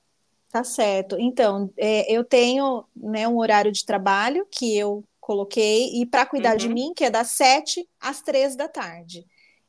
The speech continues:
Speaker 1: Então, eu tenho que me organizar. Então, eu separo por dias mesmo, tarefas por dias. Então, eu tenho os meus compromissos como influenciadora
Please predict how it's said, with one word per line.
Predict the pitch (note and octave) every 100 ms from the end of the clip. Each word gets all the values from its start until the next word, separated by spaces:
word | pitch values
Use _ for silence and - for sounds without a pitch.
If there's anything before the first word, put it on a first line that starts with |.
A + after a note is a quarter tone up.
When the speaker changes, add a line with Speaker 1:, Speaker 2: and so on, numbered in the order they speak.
| -
Speaker 1:
Então, | A#3 A#3+ A#3+ A#3+
eu | C4+
tenho | C#4 C4+ C#4
que | -
me | C#4+
organizar. | C#4+ C4+ C#4 E4 D4 A#3 A3
Então, | A#3+
eu | D4
separo | E4 D#4+ D#4+ D#4
por | D#4 F#4
dias | F#4+ C#4 D#4 F4 C4+ G#3+
mesmo, | A3 G3 F3 F3 F3+ F3 _ _ _ -
tarefas | B3 B3 C4 C#4 D#4+
por | D#4 E4
dias. | C#4 A#3 F#3+ F3 F3+
Então, | G#3+ B3+ C4 C4+ - _
eu | -
tenho | B3 C4+ C4 B3+ A#3+ A3
os | A#3
meus | A#3+ A#3
compromissos | - A#3+ A#3+ A#3 A3 A3+
como | - A3 G#3
influenciadora | G3+ F#3+ - G3+ G3 - F#3+ A#3+ C4 A3+ F#3 E3+